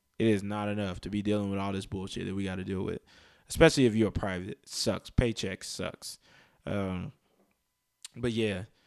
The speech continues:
um, if you find something better, then go do it, please, by all means. Don't let this whole, don't let some sense of pride and, you know, serving your country,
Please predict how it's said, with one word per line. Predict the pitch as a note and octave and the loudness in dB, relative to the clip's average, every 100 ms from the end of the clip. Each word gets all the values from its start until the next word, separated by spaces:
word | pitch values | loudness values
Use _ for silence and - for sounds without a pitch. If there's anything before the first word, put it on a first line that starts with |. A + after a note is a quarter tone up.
| _ _ _ | _ _ _
um, | - A2 G#2+ G2+ F#2+ F#2+ A2 _ _ _ _ _ _ _ _ _ - | 0 2 2 0 -2 -6 -10 _ _ _ _ _ _ _ _ _ -8
if | D3 | -6
you | D#3+ | 0
find | E3+ E3 | 0 2
something | F3+ E3 | 0 2
better, | E3+ D#3+ | 0 0
then | D3 D3 | -2 4
go | D3 | 4
do | C#3+ C#3 | 6 4
it, | F2+ | 2
please, | - C3+ G#2 - | 0 0 0 -2
by | G#2 | 2
all | A2+ A2+ | 6 6
means. | A2+ G2+ F#2 | 4 -2 -4
Don't | - B2 C#3 | -4 0 4
let | C#3+ | 4
this | C#3 C3+ A#2+ - | 4 2 2 0
whole, | C3 B2 | 2 2
don't | G#2 C3 C#3+ | 2 2 6
let | C#3 C3+ - - - _ | 6 6 2 -12 -20 _
some | - C3 | -4 -2
sense | - C3 B2 - | 0 -2 0 -4
of | F#2+ | 0
pride | - B2+ A#2+ A#2+ A#2 A2+ | 6 8 8 6 4 2
and, | G#2+ G2+ G2 - - _ | 0 -4 -8 -16 -20 _
you | - A2+ | -4 0
know, | G#2+ G#2 G2+ G2 - | 2 4 2 0 -4
serving | - B2 A#2+ A#2+ | 0 2 4 4
your | A2 G#2+ | 2 2
country, | - B2 - A#2+ A2 G#2+ | -2 -4 0 2 2 0